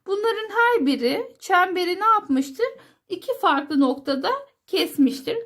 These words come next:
ve bunlar birer doğrudur arkadaşlar. Teğete geldik. Teğet çemberi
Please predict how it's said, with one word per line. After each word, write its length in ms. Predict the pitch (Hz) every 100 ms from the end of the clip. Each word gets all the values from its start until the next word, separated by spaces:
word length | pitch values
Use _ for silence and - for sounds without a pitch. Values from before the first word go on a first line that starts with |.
| -
ve 140 | 381 359
bunlar 380 | 349 330 403
birer 260 | 320 311 415 523 _ _
doğrudur 400 | 151 165 302 247
arkadaşlar. 800 | 107 95 95 - - - - - 494 _ _ - - - - _ _ _ _ _ _ _ - - - - - _ -
Teğete 460 | 466 554 554 523
geldik. 440 | 330 262 240 453 - - _ _
Teğet 420 | 480 494 494 - _ _ _ _ _ _ _ _ _ _ _ _ _
çemberi 880 | - 370 466 523 480 302 233 -